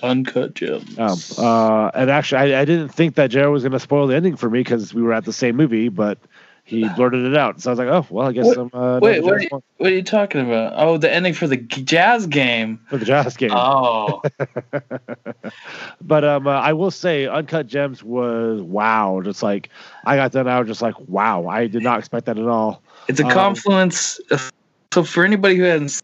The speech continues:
Speaker 1: seen it, we're, we're, let's do your explain the plot badly in two sentences.
Speaker 2: Uh, it, all right. So, um, uh, my, my explain the plot badly for Uncut Gems is, um, uh,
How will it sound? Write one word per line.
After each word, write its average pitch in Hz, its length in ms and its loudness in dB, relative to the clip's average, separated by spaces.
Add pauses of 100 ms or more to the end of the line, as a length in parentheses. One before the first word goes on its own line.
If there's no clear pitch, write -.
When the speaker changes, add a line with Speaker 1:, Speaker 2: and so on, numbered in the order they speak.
(100)
Speaker 1:
seen 151 180 0
it, 123 200 -6 (760)
we're, 127 280 -8
we're, 135 280 -6 (640)
let's 175 220 2
do 190 100 2
your 156 280 4
explain 151 360 0
the 139 60 -2
plot 131 260 0
badly 117 380 0
in 110 180 -8 (140)
two - 100 -20
sentences. 120 380 0
Speaker 2:
Uh, 113 320 0
it, 143 260 0
all 139 100 0
right. 117 200 2
So, 131 220 -2
um, 127 160 -4
uh, 120 300 2
my, 139 180 0
my 147 180 2
explain 165 420 -4
the 170 60 -2
plot 156 240 0
badly 147 280 0
for 143 160 -2
Uncut 135 220 -2
Gems 135 260 -2
is, 123 200 -4
um, 123 220 -2
uh, 120 220 -2